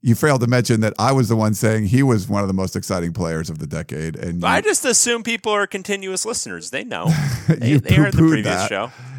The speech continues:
Speaker 1: And then the Stanford fan came in with all kinds of facts and stuff, and you were like, "Yeah, whatever," you know.
Speaker 2: Facts,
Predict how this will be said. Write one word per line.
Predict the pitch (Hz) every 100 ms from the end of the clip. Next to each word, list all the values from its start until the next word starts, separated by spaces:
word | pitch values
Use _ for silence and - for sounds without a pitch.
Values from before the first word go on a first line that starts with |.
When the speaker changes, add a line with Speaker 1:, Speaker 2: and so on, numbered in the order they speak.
| -
Speaker 1:
And | - 110
then | 113
the | 107
Stanford | - 127 120 110
fan | 117 107
came | 101 110 107
in |
with | 101 101
all | 98
kinds | 104 107
of | 90
facts | - 107 107 -
and | 87
stuff, | 80 85 80 -
and | 82
you | 80
were | 92
like, | 80 85
"Yeah, | 143 110
whatever," | 95 82 73 71 73
you | -
know. | - 131 - _ _ _ _
Speaker 2:
Facts, | - - - 165 160 160 -